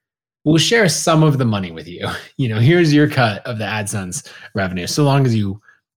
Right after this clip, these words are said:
go within these, um, these tight bounds." Now all these platforms are going to say, like, "We're going to give you a way to monetize directly."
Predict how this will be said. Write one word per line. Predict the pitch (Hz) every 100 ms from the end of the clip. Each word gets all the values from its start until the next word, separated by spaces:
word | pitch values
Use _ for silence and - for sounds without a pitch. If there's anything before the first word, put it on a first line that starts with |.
| -
go | 117
within | 104 104 101
these, | 90 - -
um, | - 104 90 90
these | 90 -
tight | - 123
bounds." | 156 135 151 - _ _ _ _ -
Now | 139 196
all | 190
these | 160
platforms | - 139 139 131 113
are |
going | 113 107
to | 95
say, | 101
like, | 95 95 - _ -
"We're | 135
going | 165 151
to |
give | 123 123
you | 120
a |
way | 107
to | 101
monetize | 92 92 92 98 -
directly." | 82 - -